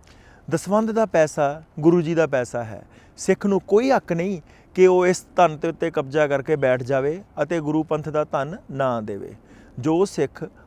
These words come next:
ਪੂਰਾ ਦਸਵੰਧ ਦਿੰਦਾ ਹੈ, ਉਸ ਨੂੰ ਕਦੇ ਘਾਟਾ ਨਹੀਂ ਪੈਂਦਾ ਅਤੇ ਜੋ ਸਿੱਖ ਦਸਵੰਧ ਦੇਣ ਤੋਂ ਭੱਜਦਾ ਹੈ, ਉਸ ਦੇ ਦਸਵੰਧ ਦਾ ਧਨ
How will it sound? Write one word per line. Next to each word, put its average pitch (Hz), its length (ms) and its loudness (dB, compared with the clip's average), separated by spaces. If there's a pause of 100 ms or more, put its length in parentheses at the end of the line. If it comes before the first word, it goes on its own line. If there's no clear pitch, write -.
ਪੂਰਾ 185 240 4
ਦਸਵੰਧ 160 380 -2
ਦਿੰਦਾ 135 400 0
ਹੈ, 127 280 -6 (300)
ਉਸ 156 140 -2
ਨੂੰ 180 140 -2
ਕਦੇ 165 340 2
ਘਾਟਾ 147 240 0
ਨਹੀਂ 147 200 -6
ਪੈਂਦਾ 131 400 -4 (360)
ਅਤੇ 175 180 -2
ਜੋ 175 180 0
ਸਿੱਖ 160 360 -6
ਦਸਵੰਧ 165 460 -2
ਦੇਣ 165 180 -4
ਤੋਂ 170 140 -4
ਭੱਜਦਾ 151 440 0
ਹੈ, 127 240 -8 (540)
ਉਸ 180 240 2
ਦੇ 196 180 8
ਦਸਵੰਧ 170 500 -2
ਦਾ 170 180 0
ਧਨ 131 440 -4